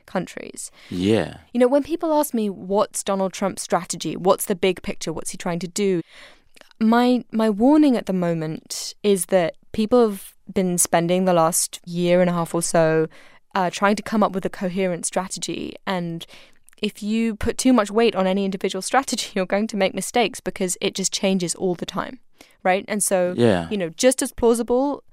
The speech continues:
Speaker 1: as the idea that there's a really coherent strategy is, is the idea that there's no strategy at all.
Speaker 2: So how much of this has to do with nafta? You know, thinking about these tariffs going back and forth between Canada, the U S, and Mexico,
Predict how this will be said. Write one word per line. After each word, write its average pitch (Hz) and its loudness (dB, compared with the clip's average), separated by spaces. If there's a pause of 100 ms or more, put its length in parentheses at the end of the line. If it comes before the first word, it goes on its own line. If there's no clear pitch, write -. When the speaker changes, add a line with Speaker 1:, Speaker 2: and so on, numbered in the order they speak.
(280)
Speaker 1:
as 214 -2
the 196 0
idea 180 2
that 180 -2
there's 175 0
a 175 -6
really 170 -2
coherent 185 -2
strategy 202 -6
is, 180 -2 (120)
is 202 -2
the 190 2
idea 175 2
that 170 -10 (180)
there's 180 0
no 170 0
strategy 165 -4
at - -4
all. - -4 (600)
Speaker 2:
So 156 4 (120)
how - -4
much 285 0
of 143 -4
this 139 0
has 120 2
to 113 -6
do 98 0
with 92 0
nafta? 78 -6 (100)
You 92 -8
know, 90 -4
thinking 101 -4
about 85 2
these 85 -10
tariffs 82 -4
going 82 -6
back 85 0
and 85 -6
forth 78 -6
between 98 -2
Canada, 85 -4
the 82 -6
U 80 -2
S, 78 -2
and 90 -4
Mexico, 73 -6